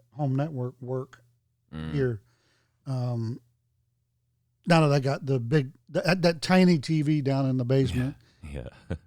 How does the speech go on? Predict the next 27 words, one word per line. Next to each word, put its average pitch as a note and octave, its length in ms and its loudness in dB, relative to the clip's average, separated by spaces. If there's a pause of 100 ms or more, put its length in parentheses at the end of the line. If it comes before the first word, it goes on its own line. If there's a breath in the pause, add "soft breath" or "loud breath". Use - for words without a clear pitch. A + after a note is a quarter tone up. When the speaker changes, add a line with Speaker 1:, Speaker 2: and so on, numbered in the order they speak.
(960 soft breath)
Speaker 2:
Yeah. E4 60 -12 (160)
You C2+ 80 -10
know, C#2+ 220 -4
the C#2 160 -6
ultimate C#2 360 -8
man C2+ 280 -8
cave's C#2+ 320 -10
coming D2+ 260 -6
along, D2 360 -4
hey? D2+ 360 -6 (1500)
Speaker 1:
Yeah, C4 320 -2
you A3+ 120 4
know, D#3 240 2 (580)
I E3 60 4
have G#3+ 160 8
to F3 80 -6
do E3+ 120 6
a D3+ 60 8
little D#3 180 6
bit D3+ 180 2
here D#3 160 4
and C#3+ 60 2
a C#3 40 2
little C#3 120 2
bit C#3 160 -4
there. C#3 360 2 (1400)
Just D3 220 0